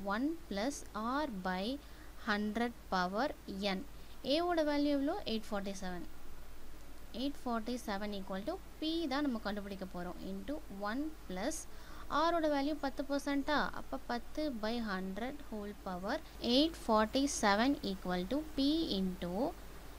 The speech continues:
zero, zero cancel பண்ணிடலாம். ஒன் பை டென்னு இருக்கா? இதுக்கு எல் சி எம் எடுத்தோன்னா என்ன வரும்? eleven by ten the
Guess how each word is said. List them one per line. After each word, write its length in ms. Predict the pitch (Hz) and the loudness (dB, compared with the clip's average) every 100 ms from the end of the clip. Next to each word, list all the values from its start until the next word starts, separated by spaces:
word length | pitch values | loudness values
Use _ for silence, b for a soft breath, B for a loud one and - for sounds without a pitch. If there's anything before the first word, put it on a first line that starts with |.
| - 240 | -8 -2
zero, 300 | 226 320 320 | 4 6 8
zero 220 | 294 269 285 | 8 8 6
cancel 420 | 226 214 214 202 | 4 4 2 2
பண்ணிடலாம். 460 | 190 180 185 254 - 226 | 2 4 4 2 2 4
ஒன் 120 | 254 | 6
பை 180 | 277 262 | 6 6
டென்னு 340 | 254 247 247 | 4 2 2
இருக்கா? 240 | 247 240 262 294 | 2 2 2 2
இதுக்கு 260 | 277 240 240 | 2 0 2
எல் 160 | 220 247 | 2 2
சி 120 | 302 | 4
எம் 140 | 311 269 | 4 4
எடுத்தோன்னா 320 | 247 254 254 | 2 0 2
என்ன 200 | 240 233 | 2 2
வரும்? 340 | 233 233 320 - B B B 220 | 2 2 0 -2 B B B 2
eleven 360 | 226 240 294 330 233 | 4 6 6 6 6
by 140 | 208 233 262 | 6 4 2
ten 180 | 220 190 - - | 2 2 0 -4
the 100 | 226 | 0